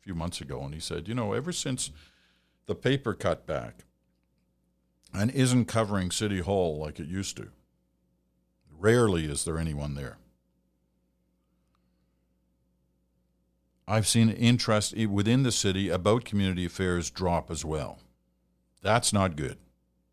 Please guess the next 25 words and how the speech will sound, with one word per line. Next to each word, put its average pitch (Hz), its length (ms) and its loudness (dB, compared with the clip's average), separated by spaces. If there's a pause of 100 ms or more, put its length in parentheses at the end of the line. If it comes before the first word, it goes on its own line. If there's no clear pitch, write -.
(1080)
You 120 120 -2
know, 120 80 4
it's - 120 -2
great 117 280 2
if 85 180 -2
you're 80 240 0
an 71 100 -4
administration 92 840 0
that 71 80 -8
wants 85 260 -2
to 78 80 -6
breeze 90 440 0
things 82 340 -2
through 104 240 0
without 85 280 -2
any 73 200 -4
debate 87 540 -4 (880)
within 90 260 0
the 76 100 -4
community. 85 580 -2 (2500)
But 80 120 -8
that's 117 240 2
not 147 160 0
this 135 220 -2
guy. 67 260 -2